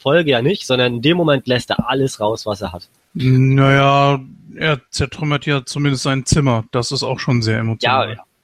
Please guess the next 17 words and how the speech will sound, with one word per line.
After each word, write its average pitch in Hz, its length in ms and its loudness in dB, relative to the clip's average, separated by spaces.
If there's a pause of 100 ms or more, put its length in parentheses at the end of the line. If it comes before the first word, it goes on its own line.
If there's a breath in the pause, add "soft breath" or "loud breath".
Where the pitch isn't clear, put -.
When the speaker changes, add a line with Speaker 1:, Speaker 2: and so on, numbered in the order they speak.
Speaker 1:
Aber 127 280 2
jetzt 135 260 0
so 139 400 2
prozentual 160 600 2
gesehen, 151 280 0
siebzig 160 300 -4
Prozent 143 280 -2
war 139 100 0
jetzt 135 200 -4
sehr 131 120 -2
ruhig, 175 440 2
schüchtern, 165 480 0
vielleicht 131 280 -2
ein 135 40 -4
bisschen 127 460 -2 (440 soft breath)
introvertiert. 160 760 2
Und 135 160 -2